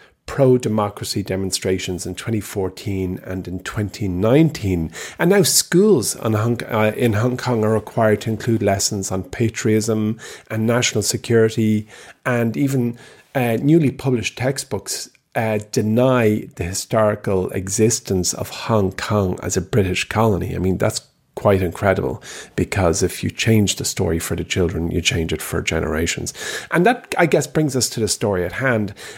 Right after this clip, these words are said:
And American, as you said, Mike, American tech giants like Google and Open A I and Microsoft have been restricting access to their A I chatbots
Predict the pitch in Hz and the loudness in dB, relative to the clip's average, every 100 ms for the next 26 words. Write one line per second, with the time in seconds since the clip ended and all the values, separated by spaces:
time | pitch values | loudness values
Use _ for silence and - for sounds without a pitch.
0 | - 165 160 185 185 - 127 - 113 117 | -4 0 4 4 4 2 -2 -2 -2 -2
1 | 110 117 101 104 98 95 117 113 110 104 | 0 0 0 -2 -2 0 2 2 2 -4
2 | - 104 - 95 92 - 87 82 - 104 | -4 -6 -4 -4 -2 -2 -2 -4 -2 -2
3 | 101 104 101 92 92 92 - 107 90 87 | 2 2 2 0 -2 -4 -4 -6 -2 0
4 | 90 95 95 92 - - - - 92 95 | 2 2 4 2 0 -14 -20 -10 -4 0
5 | 107 107 107 - 107 98 - 113 - 117 | 0 0 -2 2 4 4 0 -4 0 0
6 | 104 95 - - 117 - 101 92 92 _ | 0 -2 -2 0 -2 0 -4 -4 -6 _
7 | _ _ _ _ 123 127 - - 101 - | _ _ _ _ -2 0 -2 -2 -2 -2
8 | - 104 101 95 - 104 98 92 92 - | -4 2 2 2 0 0 2 0 -4 -4
9 | 110 - 98 101 - | -4 -2 -4 -4 -6